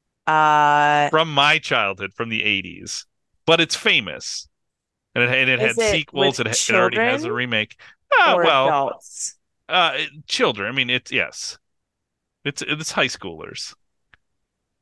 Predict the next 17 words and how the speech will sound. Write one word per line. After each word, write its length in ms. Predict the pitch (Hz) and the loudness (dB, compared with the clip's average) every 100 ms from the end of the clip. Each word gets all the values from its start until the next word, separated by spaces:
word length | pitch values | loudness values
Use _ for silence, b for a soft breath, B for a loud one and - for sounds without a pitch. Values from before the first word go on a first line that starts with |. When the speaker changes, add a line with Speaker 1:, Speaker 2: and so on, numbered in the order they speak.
| _ _ _ - | _ _ _ -4
Speaker 1:
Okay. 580 | 170 190 143 131 175 - | -2 2 2 0 -4 -4
Is 180 | 170 151 | -2 0
it 100 | - | -2
hockey? 600 | - 135 - 208 254 - _ _ _ 120 | 0 0 0 -6 -12 -12 _ _ _ -2
Speaker 2:
No. 300 | 120 95 - _ _ _ 151 | -2 -2 -8 _ _ _ -2
It, 200 | 160 156 | -2 -2
okay, 300 | - 139 - | 0 -2 -2
it, 180 | 139 143 | -6 -8
there, 360 | 131 120 143 139 | -6 2 2 2
there 240 | 127 135 139 | 0 0 0
were 380 | 131 123 120 117 | 2 2 2 -4
multiple 600 | 120 127 160 202 190 180 | -2 0 0 -2 -4 -4
sequels. 840 | - 135 - 104 104 123 - - _ _ _ _ | -2 -4 -2 0 0 -2 -6 -10 _ _ _ _
Speaker 1:
Okay. 220 | 175 175 147 | -10 -2 0
Speaker 2:
There 120 | 123 | 2
was 420 | 127 123 120 - - | 4 2 0 -8 -4
a 200 | 117 110 | 0 0